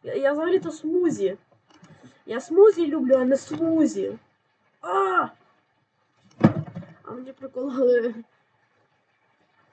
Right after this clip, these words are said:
Ладно, все, останнє. Ладно, друзі. Думаю, з вами гарно погралися. Підписуйтесь на канал, ставте лайки.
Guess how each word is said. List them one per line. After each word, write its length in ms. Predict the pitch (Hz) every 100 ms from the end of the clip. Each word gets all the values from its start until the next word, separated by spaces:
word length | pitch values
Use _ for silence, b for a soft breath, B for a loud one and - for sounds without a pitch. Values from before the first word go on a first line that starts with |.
| _ _ _ _ _ -
Ладно, 240 | 311 320
все, 120 | 320
останнє. 440 | 311 294 302 262 165 - _ _ _ _ _ _ _ -
Ладно, 220 | 247 220
друзі. 300 | 202 - - _ _ _ _ _ _ _ _ _ _
Думаю, 320 | - 494 554
з 60 | 494
вами 280 | 494 480 415
гарно 380 | 370 403 359 311
погралися. 640 | 262 285 370 415 403 392
Підписуйтесь 640 | - - 370 370 302 311
на 60 | 277
канал, 420 | 285 285 370 370
ставте 320 | 339 311 -
лайки. 680 | 311 320 370 392 415 415 403